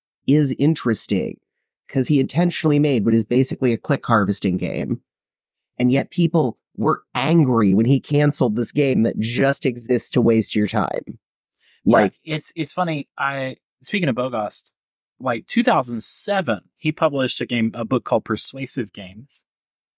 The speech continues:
Speaker 2: which I think is, oh man, I, I, I don't agree with that book in very many ways at all. I, I've got,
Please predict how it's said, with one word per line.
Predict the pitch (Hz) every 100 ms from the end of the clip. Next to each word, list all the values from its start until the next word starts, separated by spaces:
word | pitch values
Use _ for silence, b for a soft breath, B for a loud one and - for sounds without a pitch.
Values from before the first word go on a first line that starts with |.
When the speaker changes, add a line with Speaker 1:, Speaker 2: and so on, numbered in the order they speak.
| _ _
Speaker 2:
which | 117 113 - -
I | 151
think | 170 156 - 127
is, | 120 117 113 107 - - _ _ _ _ _ _ _ -
oh | 147 127
man, | 107 117 113 104 95 _ -
I, | 123 135 143 139 - _ _ -
I, | - 87 - _ _
I | 139
don't | 135 214 202
agree | 156 139 147 139
with | 123 110
that | 90 -
book | - - _ _ _ _ _ -
in | 139 123 117 113 - -
very | 127 120
many | 113 110
ways | 104 104 98 107
at |
all. | 95 90 82
I, | - 101 95
I've | 110 104
got, | 113 104 -